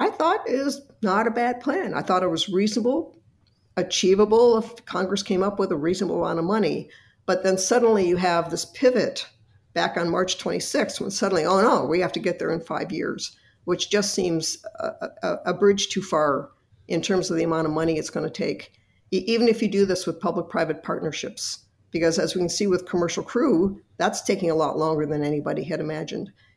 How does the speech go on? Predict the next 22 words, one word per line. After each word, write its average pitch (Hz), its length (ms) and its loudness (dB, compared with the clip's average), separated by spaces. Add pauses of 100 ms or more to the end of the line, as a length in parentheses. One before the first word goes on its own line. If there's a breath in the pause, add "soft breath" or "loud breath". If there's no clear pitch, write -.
And 165 120 -4
people 202 260 0
blame 170 220 2
it 147 60 0
on 139 120 -2
Congress 202 460 2
because 160 260 -4
they 160 100 2
didn't 165 220 0
give 160 220 0
it - 100 -4
all 151 160 0
the 151 80 -2
money 170 360 2
it - 80 -4
needed 170 300 0
in 156 60 -4
those 151 180 -4
first - 300 -4
couple 165 220 -4
of 160 60 -2
years, 196 440 2